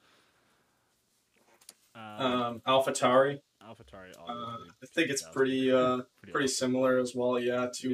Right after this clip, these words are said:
Speaker 1: Yeah.
Speaker 2: uh, Alfa Romeo. I think just the fact that Gasly again had a, uh, a no mistake weekend. He, he really was consistent. He really
Speaker 1: Yeah.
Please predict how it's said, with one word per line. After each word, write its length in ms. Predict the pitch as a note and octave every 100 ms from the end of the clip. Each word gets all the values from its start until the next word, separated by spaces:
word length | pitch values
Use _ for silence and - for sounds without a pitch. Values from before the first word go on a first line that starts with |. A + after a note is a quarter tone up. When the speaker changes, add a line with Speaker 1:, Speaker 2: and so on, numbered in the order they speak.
| B2
Speaker 1:
Yeah. 60 |
Speaker 2:
uh, 160 | A#2+ A#2+
Alfa 240 | B2 A#2+ B2
Romeo. 400 | G#2 A2+ A#2+ A#2+
I 60 |
think 300 | B2 D3+ C#3+
just 380 | - C3 - - _ _ _ _ _ _ _ -
the 80 | C3+
fact 380 | - C3 C3
that 180 | - C3
Gasly 460 | A#2+ A#2+ B2 C3+ C3
again 360 | A#2+ B2 C3
had 180 | B2+ A#2+
a, 240 | A#2+ A#2+ G#2+ -
uh, 300 | A#2+ A2+ A2 - _
a 60 | A#2+
no 200 | A#2+ B2
mistake 400 | B2+ - B2 B2
weekend. 460 | A#2+ B2 B2+ B2+ B2+
He, 300 | - A#2+ A#2
he 200 | - B2
really 480 | B2 C3 C3 B2+ A#2+
was 240 | B2 B2
consistent. 680 | - B2 - B2 A#2+ B2+ A#2+
He 60 | A#2
really 520 | B2 A#2+ B2 B2 A#2+ _ _ _ -
Speaker 1:
Yeah. 140 | A#2+